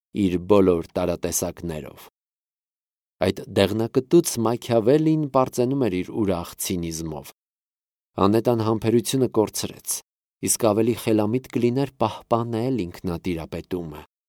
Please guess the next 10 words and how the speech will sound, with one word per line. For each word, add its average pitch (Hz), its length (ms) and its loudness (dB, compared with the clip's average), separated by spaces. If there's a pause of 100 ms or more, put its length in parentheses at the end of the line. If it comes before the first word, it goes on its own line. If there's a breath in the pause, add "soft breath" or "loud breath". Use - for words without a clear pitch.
(440)
Բայց 90 180 -2
Մարկը 110 400 2
կպել 117 320 2
էր 104 160 2
նրա 110 240 0
ամենազգայուն 113 880 0
տեղին։ 98 640 -2 (880)
Անետան 127 520 2
բռնկվելով 117 680 2
ճչաց. - 500 -2